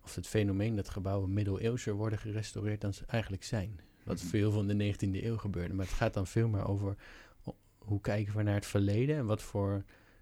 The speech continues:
Speaker 1: verlangens hebben we daar ook bij. Misschien meer dan wat het verleden eigenlijk was. Dus dan ga je ineens proberen een middeleeuwse muur te metselen op een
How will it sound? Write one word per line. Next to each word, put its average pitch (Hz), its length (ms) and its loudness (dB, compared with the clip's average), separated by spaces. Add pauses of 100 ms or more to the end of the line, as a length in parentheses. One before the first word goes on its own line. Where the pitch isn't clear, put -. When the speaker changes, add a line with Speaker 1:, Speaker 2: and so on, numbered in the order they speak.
(100)
Speaker 1:
verlangens 95 560 -2
hebben 143 200 -2
we 131 60 0
daar 123 140 0
ook 117 140 -2
bij. 113 300 -2 (540)
Misschien 104 460 -2
meer 107 200 2
dan 107 160 2
wat 104 100 4
het 104 140 -2
verleden 98 400 0
eigenlijk 98 360 -2
was. 104 320 -2
Dus - 180 -14
dan - 180 -10
ga 98 180 -8
je 101 120 -4
ineens 101 380 -2
proberen 101 440 -2
een 101 80 0
middeleeuwse 101 480 -2
muur 117 300 4
te - 100 -2
metselen 101 560 0
op 95 160 -2
een 92 220 0